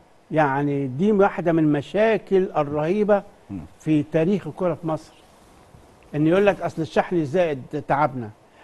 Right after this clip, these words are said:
Speaker 2: آه.
Speaker 1: هو أنت ما بتشوفش ريال مدريد وبرشلونة وليفربول و-،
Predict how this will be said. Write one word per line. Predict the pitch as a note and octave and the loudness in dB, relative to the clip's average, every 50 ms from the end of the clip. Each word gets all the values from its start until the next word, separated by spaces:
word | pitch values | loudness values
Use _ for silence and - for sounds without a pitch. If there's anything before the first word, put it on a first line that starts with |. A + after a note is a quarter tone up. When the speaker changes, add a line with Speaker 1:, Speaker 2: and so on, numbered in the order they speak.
| - - | -12 -8
Speaker 2:
آه. | G#2 | -6
Speaker 1:
هو | F2+ G2+ D#3+ F#3+ | -4 0 2 2
أنت | A3 A3+ - G#3 | 2 2 2 0
ما | F3+ F3+ F3 | 0 0 0
بتشوفش | D3+ D3+ - - G#3 G#3+ G3+ - - D#3 | -2 -4 -4 -2 -2 -2 -2 -2 -2 -2
ريال | C#3 C#3 E3 E3+ E3 | 0 2 2 4 4
مدريد | D3+ C#3+ B2 B2+ C#3+ E3 F3+ D#3+ C3+ | 2 0 0 0 0 0 2 0 0
وبرشلونة | C#3 C3 A#2 C3 B2 - - C#3+ C#3 D#3+ F3 F3+ F3 E3 D3+ | -4 -4 -4 -4 -6 -4 -6 -4 0 2 2 4 4 6 4
وليفربول | C#3 C3 B2+ B2+ C3 B2+ B2 B2+ B2+ C3 B2+ C3 B2+ C3+ B2 G#2+ C#3 B2+ B2 - F3 F#3 F#3 E3+ D#3 | 4 4 2 0 0 0 -2 -2 -4 -6 -6 -4 -2 -2 0 0 -2 -2 -4 -4 -2 0 0 2 0
و-، | D3 C#3 C3+ C3 | 0 0 0 -2